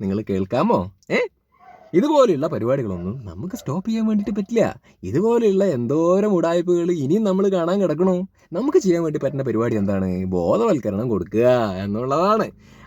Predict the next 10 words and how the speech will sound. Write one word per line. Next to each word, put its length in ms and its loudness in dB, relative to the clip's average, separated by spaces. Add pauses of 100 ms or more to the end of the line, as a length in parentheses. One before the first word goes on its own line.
ആളുകൾക്ക് 540 0
ബോധം 360 4
എന്ന് 140 -2
പറഞ്ഞൊരു 260 0
സാധനം 480 -4
ഉണ്ടാവുക 760 4
എന്നുള്ളതാണ്. 580 -4
അത് 160 0
നിർബന്ധമായിട്ടും 640 2
ഉണ്ടാവണം. 520 2